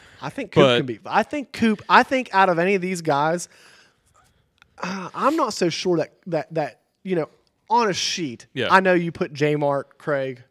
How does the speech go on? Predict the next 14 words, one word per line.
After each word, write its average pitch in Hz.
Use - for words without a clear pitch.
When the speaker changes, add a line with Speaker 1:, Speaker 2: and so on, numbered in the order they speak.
Speaker 1:
Cooper. 123
Speaker 2:
Yeah. 131
Speaker 1:
As 151
far 165
as, 151
like, 139
those 160
are 165
your 160
elder 156
statesmen 143
of 131
the 139
sport. 135